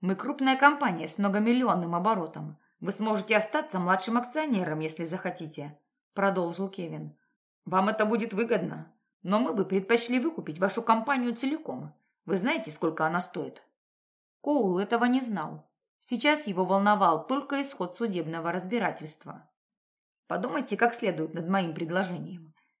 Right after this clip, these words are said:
мягко произнес мистер Кент. «Когда вы выиграете дело, вы вспомните мои слова.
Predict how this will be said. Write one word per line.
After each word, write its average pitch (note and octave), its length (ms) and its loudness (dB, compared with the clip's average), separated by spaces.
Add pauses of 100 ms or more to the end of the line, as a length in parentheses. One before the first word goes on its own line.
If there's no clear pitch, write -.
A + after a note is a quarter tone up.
(100)
мягко G#3+ 360 -2
произнес G3 560 -2
мистер D#3+ 300 -8
Кент. D#3+ 400 -14 (520)
«Когда E3+ 300 0
вы E3 120 2
выиграете E3 560 0
дело, F3+ 440 -4 (140)
вы G3 140 -4
вспомните F3 560 -4
мои D#3+ 160 -8
слова. F3+ 480 -6